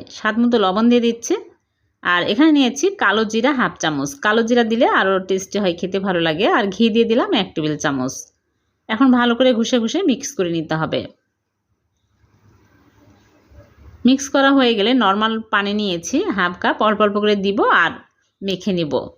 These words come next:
এই ডোটা বেশি শক্ত হবে না, বেশি নরমও হবে না, একদম মসৃণ একটা ডো তৈরি করে নিতে হবে। তারপরে রেস্টে ঢেকে রেখে দিব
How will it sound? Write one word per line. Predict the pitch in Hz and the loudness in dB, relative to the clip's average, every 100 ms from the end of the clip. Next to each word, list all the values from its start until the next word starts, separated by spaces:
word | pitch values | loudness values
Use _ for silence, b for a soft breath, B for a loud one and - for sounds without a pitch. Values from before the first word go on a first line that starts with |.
| _ _ _ _ - | _ _ _ _ -2
এই | 240 | 2
ডোটা | 240 240 277 | 4 4 2
বেশি | 247 277 | 2 0
শক্ত | 277 247 - 269 277 | -2 -2 -2 0 0
হবে | 233 196 | 0 0
না, | 233 269 | 0 0
বেশি | 196 254 | 0 0
নরমও | 214 180 185 214 | 0 2 2 0
হবে | 208 165 | -2 -2
না, | 151 269 - _ _ _ _ _ _ _ _ _ _ _ _ | 0 -2 -6 _ _ _ _ _ _ _ _ _ _ _ _
একদম | 247 240 254 254 | -2 2 4 4
মসৃণ | 240 233 - 285 | 4 0 0 0
একটা | 262 233 | 0 -2
ডো | 202 214 294 | 0 0 2
তৈরি | 214 185 | 2 0
করে | 180 175 | 0 -4
নিতে | 160 170 | -4 -2
হবে। | 165 170 311 - _ _ _ _ - | -2 -2 -4 -6 _ _ _ _ -4
তারপরে | 262 269 311 294 | -2 2 2 4
রেস্টে | 226 226 - 247 | 2 0 -2 0
ঢেকে | 233 208 | 0 0
রেখে | 190 185 | -2 -2
দিব | 214 | -2